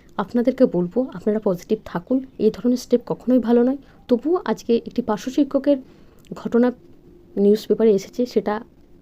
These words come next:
নজরে আসার সাথে সাথেই আপনাদের সাথে শেয়ার করছি। দেখুন, এখানে লেখা আছে, আর্থিক অনটনে মর্মান্তিক আত্মহত্যা প্রাথমিক স্কুলের এক পার্শ্ব শিক্ষকের। এটা রায়গঞ্জের ঘটনা। উত্তর দিনাজপুর জেলার করণদিঘি ব্লকের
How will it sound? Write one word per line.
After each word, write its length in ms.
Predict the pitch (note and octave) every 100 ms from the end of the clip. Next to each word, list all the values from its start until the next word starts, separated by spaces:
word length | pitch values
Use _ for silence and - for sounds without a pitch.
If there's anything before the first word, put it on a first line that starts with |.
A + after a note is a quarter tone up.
| _ - A3
নজরে 280 | F#3 G3
আসার 200 | G3 F3
সাথে 240 | A#3 G#3 -
সাথেই 200 | A#3+ C#4
আপনাদের 260 | G#3+ G3+
সাথে 200 | G3 G3+
শেয়ার 260 | A3 - F3
করছি। 360 | G3 G3 - C#4+ - - - -
দেখুন, 180 | B3 C4+
এখানে 200 | C4 C#4+
লেখা 240 | A#3 C4
আছে, 180 | C4+ -
আর্থিক 380 | - G#3+ - C4+
অনটনে 380 | A3 A#3 B3 B3+
মর্মান্তিক 600 | A#3 F#3 F#3+ G#3+ A3+ C4
আত্মহত্যা 560 | - - - A3+ - A3
প্রাথমিক 420 | A3 G#3+ D4+ D4+
স্কুলের 300 | - B3+ C4 -
এক 100 | - -
পার্শ্ব 260 | - -
শিক্ষকের। 440 | - - - - - - - - - - - -
এটা 140 | - A#3+
রায়গঞ্জের 480 | F#3 G3 A3 B3+
ঘটনা। 420 | B3 B3 C4 C4+ D4 - - - - - - - -
উত্তর 220 | A#3 B3+
দিনাজপুর 400 | B3 C4 C4 B3+
জেলার 300 | - F3 G#3+ - - - -
করণদিঘি 540 | A3 A#3+ C4+ B3+ B3+
ব্লকের 480 | B3+ F#3 F3 A#3 A#3